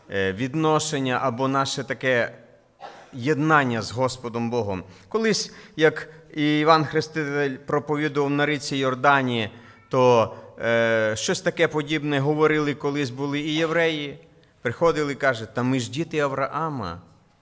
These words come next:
Ми ж такі, ми ж такі, що, ну, за нас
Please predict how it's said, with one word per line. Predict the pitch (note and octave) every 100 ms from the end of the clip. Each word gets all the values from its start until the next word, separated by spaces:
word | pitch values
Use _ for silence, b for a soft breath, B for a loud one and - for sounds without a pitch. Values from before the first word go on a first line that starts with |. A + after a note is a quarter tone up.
| _ _ _
Ми | A2+ D3+ D#3
ж | -
такі, | C#3+ - E3 D3+ A2 B B
ми | C3 E3+
ж | E3 -
такі, | D3+ F3+ E3+
що, | - D#3 C#3+ A#2 B -
ну, | E3 C#3+
за | A2 C#3
нас | D3 E3 D#3 - - -